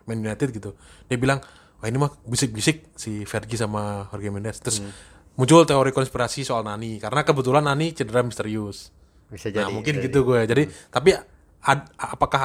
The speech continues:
Speaker 1: ada antara Ferguson dengan Jorge Mendes dengan Carlos Queiroz tadi? Mungkin
Speaker 2: Mungkin
Speaker 1: aja
Speaker 2: ada.
Speaker 1: ada. Tapi nggak tahu apa gitu.
Speaker 2: Hmm.
Speaker 1: Entah tentang transaksi atau apa, nggak tahu juga.
Speaker 2: Ya, bisa.
Speaker 1: Gue
Speaker 2: Ya,
Speaker 1: sih
Speaker 2: sepakat
Speaker 1: gitu
Speaker 2: sih,
Speaker 1: sih.
Speaker 2: sepakat.
Speaker 1: Gue sih kayaknya gitu.
Speaker 2: Sama.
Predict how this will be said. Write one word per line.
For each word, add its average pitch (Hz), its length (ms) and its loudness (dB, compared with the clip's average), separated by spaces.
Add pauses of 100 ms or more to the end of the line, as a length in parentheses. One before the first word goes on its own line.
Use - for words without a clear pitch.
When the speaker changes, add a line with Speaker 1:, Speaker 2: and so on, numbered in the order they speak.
Speaker 1:
ada 127 260 2 (460)
antara 117 320 0
Ferguson 117 460 -4
dengan 113 320 -4
Jorge 110 260 -4
Mendes 107 480 -4 (380)
dengan 110 440 -2
Carlos 110 300 2
Queiroz 107 340 -2
tadi? 123 300 -4 (800)
Mungkin 143 320 2
Speaker 2:
Mungkin 123 80 2
Speaker 1:
aja 123 160 6
Speaker 2:
ada. 110 160 2 (160)
Speaker 1:
ada. - 80 -14
Tapi 135 140 0
nggak 151 120 4
tahu 147 140 6
apa 110 500 0
gitu. 101 220 -16
Speaker 2:
Hmm. 104 240 -16
Speaker 1:
Entah 113 320 -4 (360)
tentang 95 320 -10
transaksi 92 520 -6
atau 131 160 -2
apa, 113 160 -4
nggak 107 180 -8
tahu 85 160 -8
juga. 87 240 -14
Speaker 2:
Ya, 90 280 -14
bisa. - 260 -18 (140)
Speaker 1:
Gue 120 100 -8
Speaker 2:
Ya, - 20 0
Speaker 1:
sih 135 140 4
Speaker 2:
sepakat 110 160 0
Speaker 1:
gitu 113 80 0
Speaker 2:
sih, 104 80 -4
Speaker 1:
sih. 98 100 -6
Speaker 2:
sepakat. 104 140 -8
Speaker 1:
Gue 113 100 0
sih 131 120 -2
kayaknya 117 280 -2
gitu. 107 200 -10 (480)
Speaker 2:
Sama. 92 240 -16